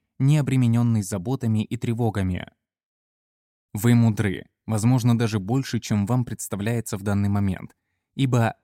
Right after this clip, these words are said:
понимаете, что если потенциал остаётся неиспользованным, это порождает сердечные муки.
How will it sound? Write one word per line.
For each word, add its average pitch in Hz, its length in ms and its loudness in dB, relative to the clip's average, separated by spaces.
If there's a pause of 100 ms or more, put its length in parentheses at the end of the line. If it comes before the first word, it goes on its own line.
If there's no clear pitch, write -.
(120)
понимаете, 135 760 2
что - 180 -8
если 110 360 -4
потенциал 113 560 -4
остаётся 104 600 -6
неиспользованным, 113 880 0 (380)
это 143 180 -2
порождает 120 540 -2
сердечные 107 580 -2
муки. 110 400 0